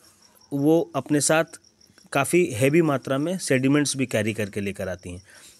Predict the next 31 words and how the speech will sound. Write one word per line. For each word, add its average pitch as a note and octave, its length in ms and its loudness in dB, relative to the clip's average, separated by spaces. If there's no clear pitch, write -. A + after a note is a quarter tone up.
तो C#3 60 -2
ये C#3+ 420 4
एक C#3 140 0
कॉन्सेप्ट B2+ 500 -2
है, D3+ 220 -4
जिससे B2 340 -2
चीज़ें B2 340 -2
आसान B2 340 0
होंगी A#2+ 300 -2
आपको A#2 360 -6
आ-, G#2+ 100 -2
आगे A2+ 220 -2
समझने G#2 400 -4
के G2+ 100 -8
लिए। A2+ 180 -6
तो A#2+ 60 -4
चलिए B2+ 220 2
शुरू A#2+ 260 -2
करते G#2 320 -8
हैं। C3+ 140 -10
सबसे C#3+ 300 0
पहले E3+ 360 2
सिक्किम, F#3 560 0
सिक्किम F3 420 -4
की F3 140 -2
तीन F3 440 -2
इंपॉर्टेंट C#3+ 460 0
रिवर B2+ 300 2
है, F3 120 -6
जिसमें C#3 280 -2
तीस्ता F3 580 -2